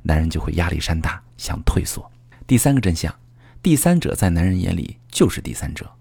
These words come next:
在男人出轨的案例当中，百分之八十的男人不会抛弃妻子，跟原配离婚，和第三者结婚。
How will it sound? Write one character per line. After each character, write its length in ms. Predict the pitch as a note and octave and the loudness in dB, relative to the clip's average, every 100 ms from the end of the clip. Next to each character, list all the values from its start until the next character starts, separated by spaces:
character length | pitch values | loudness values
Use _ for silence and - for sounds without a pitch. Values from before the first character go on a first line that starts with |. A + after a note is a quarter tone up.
| - - _ - - - - - - | -20 -20 _ -20 -20 -20 -20 -20 2
在 160 | - | 4
男 180 | C#3+ B2 | 6 6
人 100 | D3+ | 4
出 180 | - F3 | 2 0
轨 120 | - | 0
的 80 | F2 | -2
案 140 | - A2+ | 2 2
例 120 | F#2+ | 2
当 200 | G#2 G#2+ | 0 0
中， 240 | G#2+ A2 B2+ - - - | 0 -2 -4 -14 -8 0
百 140 | E2+ | 2
分 140 | A2+ | 4
之 40 | A2+ | 4
八 220 | - C3 | 4 4
十 140 | - | 2
的 80 | G2 | 0
男 200 | E2 D2 | 2 2
人 220 | E2 D2 | 0 0
不 160 | - A2+ | -2 -2
会 240 | - G#2 - | 2 0 0
抛 200 | - F2+ | -2 -2
弃 160 | - E2+ | -2 -4
妻 260 | - - | -4 -4
子， 260 | - - - - | -6 -8 -12 -8
跟 160 | - F2 | 0 2
原 180 | D#2+ D2 | 2 0
配 180 | - D2 | 0 -2
离 160 | C2+ D2+ | -4 -2
婚， 260 | F2 E2 - - | 0 0 -2 -16
和 120 | - E2 | -6 -2
第 140 | F#2 | -2
三 200 | D#2+ F2 | 0 -2
者 120 | C#2+ | -2
结 200 | - C2+ | -6 -6
婚。 200 | C#2+ D#2+ | -6 -8